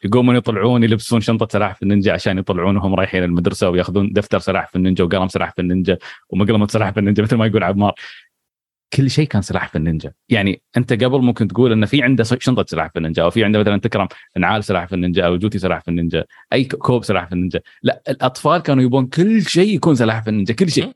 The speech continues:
Speaker 1: كل شيء سلاحف النينجا. في كل مكان، في تلتفت سلاحف النينجا موجودين. والألعاب كانت مع كل موسم تنتج بشكل مهول. يعني، تقريبًا الموسم الأول أو نسخة ال-، الثمانينات،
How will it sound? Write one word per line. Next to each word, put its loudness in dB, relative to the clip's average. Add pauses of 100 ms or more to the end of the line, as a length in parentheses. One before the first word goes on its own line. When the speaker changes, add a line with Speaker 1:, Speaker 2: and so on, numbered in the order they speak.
Speaker 1:
كل 2
شيء 2
سلاحف -2
النينجا. 0 (380)
في 0
كل 0
مكان، 2
في -2 (200)
تلتفت 0
سلاحف -2
النينجا 2
موجودين. -4 (540)
والألعاب 2 (100)
كانت 0
مع 0
كل 0
موسم 2
تنتج -2
بشكل 2
مهول. 2
يعني، 2
تقريبًا -2
الموسم 2
الأول 2 (720)
أو 2
نسخة 0
ال-، 0 (320)
الثمانينات، 2